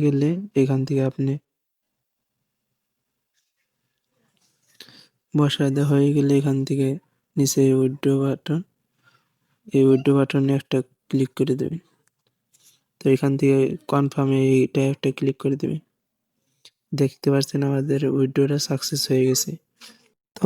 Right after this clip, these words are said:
কিছুক্ষণের মধ্যেই আমাদের পেমেন্টটা করে দেবে।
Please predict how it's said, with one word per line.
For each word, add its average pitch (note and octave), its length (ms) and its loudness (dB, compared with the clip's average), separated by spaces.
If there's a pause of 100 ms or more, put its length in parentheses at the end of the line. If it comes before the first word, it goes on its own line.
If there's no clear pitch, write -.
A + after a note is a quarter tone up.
(100)
কিছুক্ষণের E3 680 4
মধ্যেই D3+ 380 6
আমাদের D#3 260 2 (100)
পেমেন্টটা D#3+ 460 4 (100)
করে D#3 200 4 (100)
দেবে। C#3 220 4